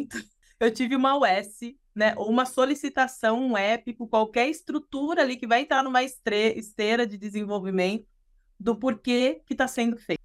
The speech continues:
né? É, e eu tenho amigos que falam, "Nossa, eu, neles, muitas das vezes eu peço e as coisas acontecem." Falei, "Gente, é, foi um presente na minha carreira não ter time assim,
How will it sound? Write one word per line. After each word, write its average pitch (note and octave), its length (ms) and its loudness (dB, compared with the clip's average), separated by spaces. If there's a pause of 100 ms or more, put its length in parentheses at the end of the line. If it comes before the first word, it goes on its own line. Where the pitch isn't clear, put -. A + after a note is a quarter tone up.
né? F3 260 -2 (380)
É, E3+ 300 -2
e - 100 -6
eu A3 120 2
tenho B3+ 240 4
amigos B3 280 2
que - 100 -20
falam, A3 300 4
"Nossa, C#4 320 -2
eu, B3+ 60 -4 (160)
neles, B3 280 -2 (440)
muitas C4+ 260 -2
das C#4+ 160 6
vezes C4+ 180 2
eu C4 120 4
peço C4+ 320 2
e - 20 -2
as D4 60 -6
coisas C#4+ 200 2
acontecem." C#4+ 480 0
Falei, C4 180 -4
"Gente, A3+ 520 -2
é, A3+ 100 0
foi C4 200 -2
um C#4 140 0
presente C#4+ 640 0
na C#4 80 -2
minha B3 140 0
carreira A3 600 0 (380)
não C4 520 4
ter D#4+ 240 2
time D#4+ 360 0
assim, D4 440 -4